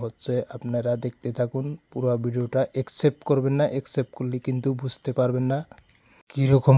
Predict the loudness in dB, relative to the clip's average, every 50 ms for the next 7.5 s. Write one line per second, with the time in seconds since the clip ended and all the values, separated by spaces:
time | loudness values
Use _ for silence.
0 | 8 8 8 8 10 12 12 12 12 10 10 8 8 6 4 4 6 6 6 8
1 | 8 6 6 6 6 6 6 8 8 6 6 2 -2 2 4 6 6 8 8 6
2 | 6 4 4 6 8 8 8 6 4 0 -2 2 4 4 6 6 6 6 4 4
3 | 4 2 4 4 4 2 2 2 4 6 8 6 6 4 -2 -10 _ _ _ -14
4 | _ 0 2 4 6 6 6 6 6 6 6 4 4 2 _ _ -6 0 4 4
5 | 6 6 6 6 6 6 6 4 2 0 0 0 0 0 2 4 4 4 4 2
6 | 0 -2 -2 0 0 0 0 0 -2 -2 -2 0 0 2 2 2 2 0 -4 -6
7 | -4 -4 -4 -2 0 2 2 2 2 2